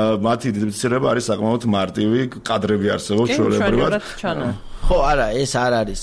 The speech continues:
Speaker 3: ბ-, როგორც ითქვა, ეს არ არის პირველი შემთხვევა. უ-, უ-, დიდი ხნის განმავლობაში ყველა პრაქტიკულად, ე, ჩვენი დამოუკიდებელი საქართველოს, ა, არსებობა ამ შემთხვევაში ათასცხრასოთხმოცდაათიანი წლების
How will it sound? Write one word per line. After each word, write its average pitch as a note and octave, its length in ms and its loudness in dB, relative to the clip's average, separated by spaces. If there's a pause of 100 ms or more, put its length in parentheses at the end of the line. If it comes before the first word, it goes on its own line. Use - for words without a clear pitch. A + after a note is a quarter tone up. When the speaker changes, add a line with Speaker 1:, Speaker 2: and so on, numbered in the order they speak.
(120)
Speaker 3:
ბ-, G2 440 -6
როგორც G2+ 360 -6 (220)
ითქვა, A2 480 0 (140)
ეს G#2+ 180 -2
არ G#2+ 160 0
არის F#2+ 180 -2
პირველი G#2 360 -2
შემთხვევა. B2 720 0 (120)
უ-, G#2+ 240 0
უ-, F#2+ 260 -4
დიდი A2 320 -2
ხნის G#2 240 -4
განმავლობაში G#2 440 0
ყველა C3+ 380 4 (200)
პრაქტიკულად, G2 840 -4
ე, F#2 160 -6 (120)
ჩვენი G2+ 420 -2 (600)
დამოუკიდებელი A2 720 0
საქართველოს, F#2+ 720 -4 (840)
ა, G#2+ 180 2 (1000)
არსებობა A#2+ 800 2 (320)
ამ G2 200 0
შემთხვევაში G#2+ 520 -2
ათასცხრასოთხმოცდაათიანი G2 1200 -2
წლების F#2+ 380 -4